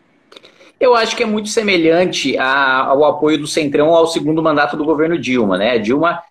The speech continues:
se agarrou desesperadamente ao Centrão, abriu o cofre ali das estatais, das autarquias. Bolsonaro tá fazendo a mesma coisa, né? Já tem nomeação saindo do Diário Oficial da União. E eu tô vendo aí um monte de gado aí nos comentários tentando defender o Bolsonaro.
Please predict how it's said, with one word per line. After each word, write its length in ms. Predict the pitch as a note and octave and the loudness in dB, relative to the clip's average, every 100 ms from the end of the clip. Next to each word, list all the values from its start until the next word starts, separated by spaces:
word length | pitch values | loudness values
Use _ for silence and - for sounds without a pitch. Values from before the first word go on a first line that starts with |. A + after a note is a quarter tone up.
| _ | _
se 200 | - D#3+ | -6 -2
agarrou 520 | D#3 D3+ B2+ A#2 D#3+ | 0 0 0 2 0
desesperadamente 960 | D3 D3 D#3+ G#3 - D#3 C#3+ C#3+ C#3 C#3+ | 2 -2 -2 -6 -2 0 0 0 -2 -2
ao 80 | C3+ | -2
Centrão, 520 | - B2 G#2 C3 D#3+ | -2 -4 0 0 2
abriu 400 | B2+ A2 D3 F3+ | 0 0 2 0
o 80 | - | 2
cofre 380 | C#3 D#3+ - C#3+ | 2 2 2 -2
ali 200 | C3 D3+ | 0 0
das 220 | C#3+ A#2+ | 0 0
estatais, 640 | B2+ A#2 G2 A#2 C3 C#3+ | -4 -6 -4 -2 0 0
das 140 | C#3 A#2 | 0 -2
autarquias. 720 | A#2 A#2 G#2 C#3 D#3+ E3 - _ _ _ - | -2 -2 -4 -2 -2 -2 -4 _ _ _ 2
Bolsonaro 520 | B3 B3 A3 F3+ F3+ | 2 4 2 0 0
tá 100 | F3+ | 0
fazendo 320 | F3 F3+ F3 | 0 0 0
a 40 | |
mesma 480 | E3 G3+ G#3+ G#3+ E3 | 0 0 0 -2 -2
coisa, 500 | D#3+ D#3 F3+ F#3 F#3 | 0 2 2 0 -2
né? 180 | C#3 D3+ | 0 0
Já 140 | D3 | 0
tem 160 | C#3+ F3+ | -2 -2
nomeação 560 | E3+ D#3+ C#3+ - D#3+ C#3+ | 0 0 -2 -2 -4 -4
saindo 440 | D3+ C#3 C#3+ C#3 | -2 -2 -2 -2
do 100 | C3+ | -4
Diário 320 | C3+ C3 C3 | 0 0 0
Oficial 360 | C#3 - C3+ C3+ | -4 -4 0 2
da 80 | C3+ | 0
União. 500 | B2 B2+ D3 F3 - _ - - | 0 0 0 0 -6 _ -20 -4
E 60 | C3 | 0
eu 140 | D#3 | 0
tô 120 | E3 | 2
vendo 160 | C3+ C#3+ | 2 2
aí 80 | C#3+ | 2
um 40 | |
monte 180 | C#3+ C#3+ | 0 0
de 80 | D3 | 0
gado 400 | A2+ C3 C3 B2 | 2 2 2 2
aí 100 | B2 | 0
nos 160 | B2 | -2
comentários 580 | - C3 A2+ A#2 A#2 A2+ | -4 -2 -2 -2 0 -2
tentando 300 | C3+ G#2+ B2 | -4 -4 -2
defender 380 | A#2 B2 A2+ A2+ | -2 -2 -2 -2
o 40 | |
Bolsonaro. 800 | A2+ A2+ A2+ A2+ B2 F3+ D#3+ G2 | 0 -2 -4 -2 -2 0 -2 -4